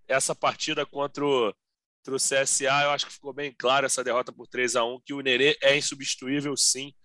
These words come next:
dentro desse elenco. Hoje eu tô pra re-, tô aqui com o nosso representante da Voz da Torcida, João Almirante, e hoje um convidado especial, Maurício Mota, nosso editor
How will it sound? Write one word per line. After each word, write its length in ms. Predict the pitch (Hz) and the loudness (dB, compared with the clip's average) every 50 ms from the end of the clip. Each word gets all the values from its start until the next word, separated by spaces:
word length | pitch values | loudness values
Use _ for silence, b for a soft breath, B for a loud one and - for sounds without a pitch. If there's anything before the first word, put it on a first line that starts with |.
| b b b b b b b b _ | b b b b b b b b _
dentro 320 | 113 120 123 123 120 117 | 2 2 2 2 0 0
desse 260 | 117 131 120 - - | 0 0 2 2 2
elenco. 400 | 113 110 117 139 151 143 - 147 | 2 2 4 2 2 0 0 0
Hoje 140 | 151 143 143 | 0 0 0
eu 60 | 143 | -2
tô 160 | - - 143 | -4 -6 -8
pra 160 | 135 - 139 127 | -4 0 0 0
re-, 220 | 135 135 135 - - _ _ _ | 2 0 -2 -6 -10 _ _ _
tô 100 | - 147 | -2 -2
aqui 380 | 135 120 - - 139 139 120 - _ _ _ _ _ _ _ _ _ _ _ _ _ _ _ | -2 -2 -2 -2 -2 -2 -2 -4 _ _ _ _ _ _ _ _ _ _ _ _ _ _ _
com 100 | - 127 | -10 -2
o 20 | 123 | 0
nosso 220 | 123 127 - - | 0 2 2 2
representante 640 | 135 123 - 143 135 135 131 123 - 135 131 - | 0 0 0 0 0 0 -2 -2 -2 -2 -2 0
da 120 | - 135 131 | 0 0 0
Voz 240 | 117 131 139 127 113 | 0 0 -2 0 -2
da 120 | 127 120 | -4 -6
Torcida, 680 | - _ 135 123 107 - - 143 175 202 196 214 190 b b b b b b b _ | -6 _ -8 -4 -4 -2 0 2 2 2 2 0 -4 b b b b b b b _
João 200 | - 123 135 135 | -10 -4 -2 -2
Almirante, 720 | 139 135 139 143 143 139 143 160 180 202 208 - - 262 370 _ _ _ _ _ _ _ | -2 -2 -2 -2 0 2 2 2 2 2 0 -2 -6 -6 -8 _ _ _ _ _ _ _
e 140 | 165 185 185 | -4 -2 0
hoje 240 | 190 220 220 202 | 0 0 0 -2
um 60 | 226 - | -4 -8
convidado 480 | - 208 214 196 202 185 190 190 180 | -6 -4 -4 -4 0 0 2 2 2
especial, 580 | - - - 180 175 - - 165 165 180 196 196 | 0 0 0 0 0 0 2 2 2 2 2 0
Maurício 480 | 185 175 160 156 170 170 - - 165 | 0 -2 0 0 0 -2 -2 -4 -4
Mota, 460 | 147 139 147 165 185 185 - - 156 151 | -8 -6 -2 0 0 0 0 -2 -6 -6
nosso 260 | 151 151 - - 156 | -6 -6 -6 -6 -6
editor 580 | 143 147 139 - _ - 147 170 190 196 185 | -8 -8 -12 -12 _ -4 2 4 4 4 4